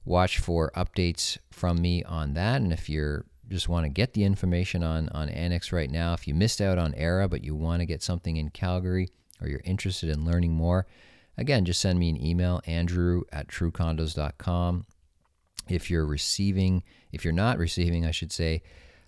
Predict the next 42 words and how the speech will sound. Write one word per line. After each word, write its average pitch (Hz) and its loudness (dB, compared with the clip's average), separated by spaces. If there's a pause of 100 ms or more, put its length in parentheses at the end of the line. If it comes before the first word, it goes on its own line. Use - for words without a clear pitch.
(120)
um, 80 -2 (220)
the 85 -2
weekly 87 0
email 87 2
updates 87 -2
on 82 2
investment 80 0
opportunities, 107 0
make 85 2
sure - -4
you 78 0
go 80 2
to 76 0
true 85 -2
condos 85 -2
dot 71 -4
com, 82 -2
sign 80 -2
up 78 -4
anywhere 78 -2
there 76 -2
for 73 -6
details. 80 -2 (760)
But 165 -2
again, 175 4
what, 151 2
you 175 -2
know, 147 6
in 160 4
a 147 6
nutshell, 123 6
what 117 2
Calgary 110 4
is 87 -2
offering 95 2
the 85 2
G 90 0
T 87 0
A 85 0 (120)
investor, 85 0 (260)
um, 78 -6 (140)
what's, - -4